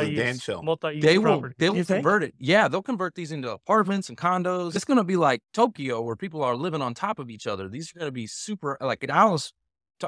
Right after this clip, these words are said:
Speaker 3: the population in Dallas is gonna go through the roof.
Speaker 2: Right, but is, could this, like, let's say this studio, that studio, and the one next door,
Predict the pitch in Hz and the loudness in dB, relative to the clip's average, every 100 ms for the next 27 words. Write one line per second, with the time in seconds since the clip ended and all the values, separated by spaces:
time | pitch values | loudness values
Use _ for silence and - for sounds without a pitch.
0 | 135 131 226 226 175 170 147 131 120 139 | -8 -2 -2 -2 -4 -4 -6 -6 -4 -2
1 | 120 - 107 110 104 104 131 98 95 127 | -2 -6 -12 -10 -10 -10 -12 -12 -6 -4
2 | 104 - _ _ _ _ _ _ - 294 | -6 -12 _ _ _ _ _ _ -2 2
3 | 220 202 208 196 208 - _ - - 180 | 2 2 2 2 0 -4 _ -8 -2 2
4 | 208 226 - _ 180 175 175 196 - 196 | 2 2 -4 _ -6 -4 -2 -2 0 0
5 | 156 190 - 208 185 180 165 156 170 170 | 2 0 0 -2 -2 -2 -4 0 -2 0
6 | 190 175 165 151 151 165 151 143 - 202 | -2 -2 -2 -4 -6 -6 -6 -8 -6 -6